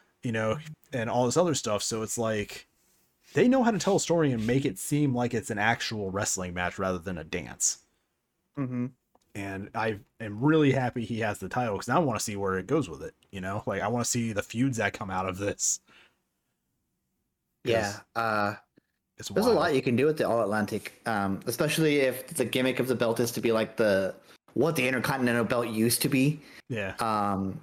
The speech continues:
Speaker 2: is you can easily, like, do, do, get, like, out of, uh, like, out of countrymen, like, um, ah, fuck, what's his name? The really fun, the really good one from, uh, London.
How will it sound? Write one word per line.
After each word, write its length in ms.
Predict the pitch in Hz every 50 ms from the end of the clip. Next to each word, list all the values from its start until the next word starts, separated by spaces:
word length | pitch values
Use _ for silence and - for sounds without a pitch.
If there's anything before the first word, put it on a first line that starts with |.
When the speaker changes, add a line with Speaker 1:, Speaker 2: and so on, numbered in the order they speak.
| - - - - _ _ _ _ _ _ -
Speaker 2:
is 240 | - 123 117 123 127
you 140 | 120 120 117
can 240 | - - 127 117 - -
easily, 480 | 160 147 156 143 - 131 127 117 110 107
like, 360 | 107 113 110 104 95 107 -
do, 200 | - 123 117 113 110 - - - _ -
do, 160 | - 120 117
get, 280 | - - 120 117 107 120
like, 300 | 120 110 107 - - - - - -
out 220 | 113 113 113 113
of, 320 | 113 110 110 107 110 107 -
uh, 120 | 123 120
like, 260 | 110 107 107 107 - -
out 140 | 123 120
of 80 | 110 104
countrymen, 720 | - - 131 117 - 123 117 107 117 110 107 110 110 107 104
like, 440 | 104 107 101 98 98 - - - -
um, 420 | 107 104 98 98 95 90 90 95 - - - - - - _ _ _ _ _ -
ah, 260 | - - - - - -
fuck, 140 | - 110 113
what's 140 | 120 110 113
his 100 | 104 101
name? 340 | 104 95 98 92 98 - _ _ _ _ -
The 100 | - 117
really 300 | 123 135 131 135 117 110
fun, 420 | 110 - - - 123 110 113 110 - -
the 100 | - 117 120
really 240 | 127 123 123 117
good 220 | 107 110 117 107 101
one 420 | 104 101 95 95 95 92 90 90 -
from, 600 | - - - 104 101 95 92 90 87 87 82 - - - - - -
uh, 100 | 90 90
London. 520 | 95 101 98 98 92 90 87 85 95 104